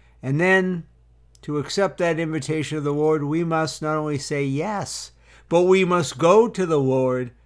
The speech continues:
prepared as best we can. That's what coming to church means, reading the Bible, spending time in prayer. It's preparation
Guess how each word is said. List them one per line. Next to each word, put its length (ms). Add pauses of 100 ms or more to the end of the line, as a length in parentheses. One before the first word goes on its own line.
(180)
prepared 800 (120)
as 280
best 380
we 180
can. 440 (600)
That's 180
what 160
coming 320
to 120
church 420
means, 460 (220)
reading 300
the 80
Bible, 640 (140)
spending 420
time 320
in 140
prayer. 500 (160)
It's 260 (140)
preparation 1300